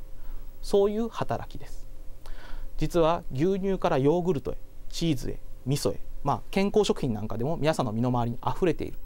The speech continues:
いろんな商品っていうものは、実はバイオテクノロジーの恩恵を被る一つの商品として挙げられます。同様に、食品から離れていきますと、どういうものが関わるか。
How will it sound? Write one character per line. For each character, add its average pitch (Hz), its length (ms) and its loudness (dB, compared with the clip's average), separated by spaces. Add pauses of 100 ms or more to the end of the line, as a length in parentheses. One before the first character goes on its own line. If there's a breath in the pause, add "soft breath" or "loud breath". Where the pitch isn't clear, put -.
(280 loud breath)
い 160 100 2
ろ 220 140 4
ん 233 120 2
な 247 180 0 (120)
商 165 280 2
品 - 140 -4
っ - 20 -6
て - 140 -6
い - 20 -2
う - 20 -2
も 98 80 -4
の 110 80 -2
は、 151 160 -2 (100)
実 123 240 0
は - 80 2 (200)
バ 120 140 4
イ 135 60 6
オ 131 60 2
テ - 80 0
ク - 120 0
ノ 127 80 4
ロ 127 100 4
ジ 117 120 -2
ー 120 60 -2
の 190 160 -2 (100)
恩 120 260 2
恵 120 80 2
を 110 80 2
被 113 280 0
る 175 120 0 (260 loud breath)
一 - 220 2
つ - 120 -4
の - 60 -4 (100)
商 104 240 0
品 107 160 -6
と - 100 -6
し - 80 -6
て 208 100 0
挙 - 140 0
げ - 40 -2
ら - 60 -4
れ - 120 -8
ま - 80 -12
す。 - 180 -10 (1400 loud breath)
同 214 200 8
様 254 160 6
に、 254 180 4 (920)
食 - 300 2
品 226 160 2
か 220 120 4
ら 196 80 2
離 196 200 2
れ 151 60 2
て - 100 -2
い 76 40 -6
き - 140 -8
ま 76 100 -6
す - 120 -8
と、 170 300 0
ど 160 200 4
う 214 60 4
い 160 40 4
う 135 40 2
も 110 80 0
の 87 80 -6
が 82 140 -8
関 107 160 -2
わ 92 60 -2
る - 80 -8
か。 - 160 -8